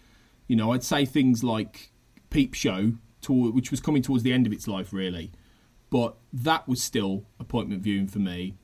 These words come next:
You know, but there weren't that many. And so, so Friday Night Dinner was a really, it was really quite special for those few years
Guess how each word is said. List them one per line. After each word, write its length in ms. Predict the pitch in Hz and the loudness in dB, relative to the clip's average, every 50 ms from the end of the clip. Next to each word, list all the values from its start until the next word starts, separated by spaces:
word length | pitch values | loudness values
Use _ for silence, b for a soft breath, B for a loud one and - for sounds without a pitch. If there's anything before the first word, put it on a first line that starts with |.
| _ _ _ _ - | _ _ _ _ -6
You 140 | - 160 156 | 0 0 2
know, 120 | 139 117 | 2 2
but 120 | 117 139 | 0 0
there 80 | 139 175 | 0 0
weren't 240 | 190 233 269 226 147 | 0 2 0 0 -2
that 140 | 170 160 - | -4 -4 -2
many. 400 | 170 185 196 160 107 90 98 - | 0 2 2 2 0 -4 -8 -8
And 160 | - 139 151 147 | -6 -6 -4 -4
so, 240 | - 202 190 143 160 | -2 -2 -2 -2 -4
so 240 | 151 - - - 170 | -8 -8 -6 -6 -6
Friday 280 | - - 214 220 202 202 | -2 0 2 2 4 4
Night 180 | 196 240 - - | 2 0 0 0
Dinner 160 | 185 165 143 | 0 2 2
was 160 | 123 113 117 | 2 2 0
a 60 | 131 | 0
really, 640 | 127 127 135 143 147 143 139 143 139 131 127 117 117 b b b b b b b b b b b b _ _ - _ _ - | -2 0 0 2 2 4 4 6 6 6 6 4 2 b b b b b b b b b b b b _ _ -20 _ _ -6
it 120 | - 170 165 | -6 -4 -2
was 140 | 165 143 151 | -2 -2 0
really 240 | 160 196 190 170 | 4 4 4 4
quite 220 | - - - - - | 2 0 -2 -4 -4
special 420 | - - - - - - 131 107 | -6 -4 -4 -4 -2 -2 -4 -4
for 140 | 104 - 127 | -2 -4 -2
those 220 | 120 117 113 113 | 0 0 0 -2
few 180 | - - 135 117 | 0 2 4 4
years 580 | 110 101 95 90 90 85 85 87 - - - | 6 4 2 0 -4 -8 -8 -6 -6 -8 -8